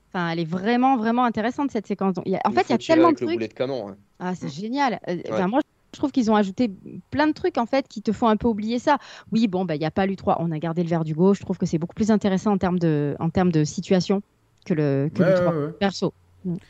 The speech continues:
Speaker 3: Et toi, Mathieu, point de vue des ajouts, des, des trucs enlevés, euh, qu'est-ce, qu'est-ce que tu penses ? Il y a une balance qui est plutôt
Speaker 2: Euh,
Speaker 3: bonne ?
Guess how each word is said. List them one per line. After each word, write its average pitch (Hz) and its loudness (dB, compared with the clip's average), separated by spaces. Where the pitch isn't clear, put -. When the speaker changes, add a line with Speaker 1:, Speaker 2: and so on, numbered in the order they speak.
Speaker 3:
Et 135 0
toi, 170 2
Mathieu, 175 2
point 160 0
de 147 2
vue 143 -2
des 135 2
ajouts, 147 2
des, 131 2
des 120 -4
trucs 131 -8
enlevés, 139 0
euh, 139 0
qu'est-ce, 123 -10
qu'est-ce 135 -6
que 139 -12
tu 120 -14
penses ? 131 -6
Il 113 -8
y 120 -4
a - -2
une 120 -2
balance 143 -2
qui - -10
est 117 -8
plutôt 127 -8
Speaker 2:
Euh, - -2
Speaker 3:
bonne ? 147 -2